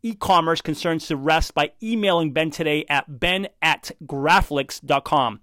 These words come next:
And let him know I sent you too and receive free custom graphic design services on your first printed or promotion product. Again, that's ben at graflix dot com, G R A F L I X,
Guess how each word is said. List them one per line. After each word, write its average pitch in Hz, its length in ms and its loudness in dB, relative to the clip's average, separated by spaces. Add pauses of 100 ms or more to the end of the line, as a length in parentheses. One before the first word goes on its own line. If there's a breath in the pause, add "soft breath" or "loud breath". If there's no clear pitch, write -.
(120)
And 165 120 -2
let 196 80 4
him 208 100 0
know 196 80 6
I 160 100 4
sent 196 320 -4
you 151 60 -2
too 185 320 2
and 151 160 -4
receive 185 500 -4 (300 soft breath)
free 214 760 -2
custom 190 440 -4
graphic 160 340 0
design 147 300 -2
services 190 540 -2
on 160 100 -2
your 151 80 -2
first - 420 -4
printed 190 380 0
or 160 100 0
promotion 170 600 0
product. 151 540 2 (340 loud breath)
Again, 196 520 0 (220 soft breath)
that's 160 180 0
ben 185 480 -2
at 160 220 0 (120)
graflix 156 680 0
dot 151 200 0
com, 185 440 0
G 208 320 -2
R 170 320 2
A 185 340 -2
F - 440 -4
L 170 320 2
I 156 280 2
X, - 400 -6